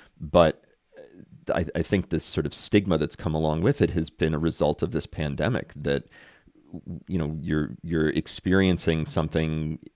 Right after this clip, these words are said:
in this abbreviated form or this, you know, too quick form. We have to throw something in place, you know, to,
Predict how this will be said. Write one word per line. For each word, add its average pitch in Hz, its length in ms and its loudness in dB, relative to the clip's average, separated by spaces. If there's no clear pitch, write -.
in 78 500 -2
this - 480 -2
abbreviated 82 840 2
form 73 460 -4
or 69 140 -2
this, - 500 -2
you 80 140 -4
know, 76 180 -2
too 107 240 2
quick - 360 0
form. 76 460 0
We 76 100 -2
have 85 140 0
to 76 80 -6
throw - 220 2
something 92 400 0
in 78 120 -2
place, - 540 0
you 80 80 -6
know, 73 120 -6
to, - 200 -10